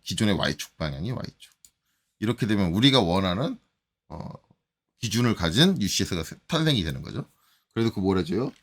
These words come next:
에스엘 슬라이스를 해줘요. 얘를 썰어줄 거예요. 엔터.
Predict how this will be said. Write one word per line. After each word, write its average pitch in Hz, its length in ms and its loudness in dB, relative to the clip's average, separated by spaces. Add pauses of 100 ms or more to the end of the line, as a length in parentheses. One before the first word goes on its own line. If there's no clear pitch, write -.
(120)
에스엘 - 460 -4
슬라이스를 120 640 -2
해줘요. 127 400 -8 (260)
얘를 82 200 -2
썰어줄 98 420 -4
거예요. 85 420 -4 (360)
엔터. 110 340 -4